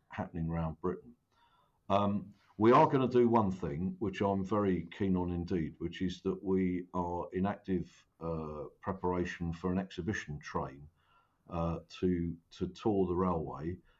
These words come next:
to bring some of the past and the present and the future to places that otherwise wouldn't, wouldn't see it. Uh, and that would have historical artifacts from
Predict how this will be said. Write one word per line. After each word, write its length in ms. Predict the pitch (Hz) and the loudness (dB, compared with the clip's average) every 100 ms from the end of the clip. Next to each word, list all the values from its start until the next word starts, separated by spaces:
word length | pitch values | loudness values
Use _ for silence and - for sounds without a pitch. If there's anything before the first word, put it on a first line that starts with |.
| _ - | _ -4
to 80 | 95 | -4
bring 720 | 90 104 110 98 78 87 95 _ _ - | 0 4 6 4 0 -4 -6 _ _ -18
some 240 | - 107 101 | -2 0 0
of 160 | 92 | -2
the 80 | 92 | -6
past 480 | 92 104 98 92 - | -2 0 0 -2 -4
and 120 | 85 | -2
the 60 | 82 | -2
present 420 | 107 92 - 80 | -2 -4 -4 -6
and 140 | 87 | -4
the 120 | 82 82 | -4 -2
future 420 | 95 87 - - 78 - - | -2 -2 -8 -10 -10 -12 -2
to 280 | 98 87 85 | 0 0 -2
places 480 | - 95 92 87 82 | -2 -2 -2 -6 -6
that 100 | 87 | -6
otherwise 640 | 92 87 82 85 82 80 - _ | -2 -2 -2 -2 -4 -6 -12 _
wouldn't, 340 | 101 92 82 82 _ - | -4 -2 -4 -8 _ -4
wouldn't 300 | 95 85 82 - | -4 -2 -8 -12
see 280 | - 110 90 - | -4 0 0 -4
it. 80 | _ _ _ _ - _ _ | _ _ _ _ -20 _ _
Uh, 380 | 87 87 87 87 - | -4 -2 -2 -4 -2
and 260 | 95 92 92 | 2 2 2
that 200 | 104 - | 0 0
would 180 | 90 82 | -2 -2
have 400 | 87 92 87 82 | -2 0 0 -4
historical 560 | 82 - 104 90 90 90 | -8 0 0 2 2 2
artifacts 720 | 92 92 85 98 92 - - | 2 -2 -4 -4 -4 -10 -6
from 160 | 85 | -4